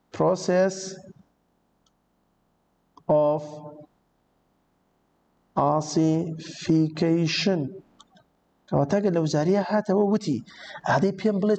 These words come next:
چی هۆرمۆنێک لەمانەی خوارەوە؟ Participate in the ossification process. ئەوە لە کوێ ئاماژەی پیاوە؟ لە چاپتەری پێنجە. ئا، ئەمە تا لێرە ئاماژەی پیاوە کە ئەڵێ بۆ-، جێنەرەیتی بۆن تیشومان بۆ گا-، جێنەرەیتی بۆن تیشو یعنی چی؟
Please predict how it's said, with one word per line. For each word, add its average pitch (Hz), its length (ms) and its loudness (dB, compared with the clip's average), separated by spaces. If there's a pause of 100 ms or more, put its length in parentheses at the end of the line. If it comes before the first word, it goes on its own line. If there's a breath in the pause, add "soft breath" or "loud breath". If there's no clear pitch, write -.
چی - 200 -2
هۆرمۆنێک 165 380 0
لەمانەی 160 340 2
خوارەوە؟ 170 400 0 (840)
Participate 170 680 0
in 202 120 4
the 202 60 2 (120)
ossification 170 520 -2 (100)
process. 147 420 0 (1300)
ئەوە 151 160 2
لە 180 80 0
کوێ 294 120 4
ئاماژەی 208 280 -4
پیاوە؟ 190 240 4
لە 160 100 -4
چاپتەری 180 400 0
پێنجە. 208 260 2 (120)
ئا، - 140 -2
ئەمە 165 200 -2
تا 190 120 4
لێرە 170 200 0
ئاماژەی 143 340 0
پیاوە 156 320 4
کە 202 120 2 (1300)
ئەڵێ 180 180 4 (440)
بۆ-، 175 200 2
جێنەرەیتی 175 400 2 (100)
بۆن 160 200 2
تیشومان 165 440 2
بۆ 135 120 4
گا-، 190 120 2 (100)
جێنەرەیتی 175 400 2
بۆن 180 160 2
تیشو 180 260 2
یعنی 214 180 0
چی؟ - 60 -10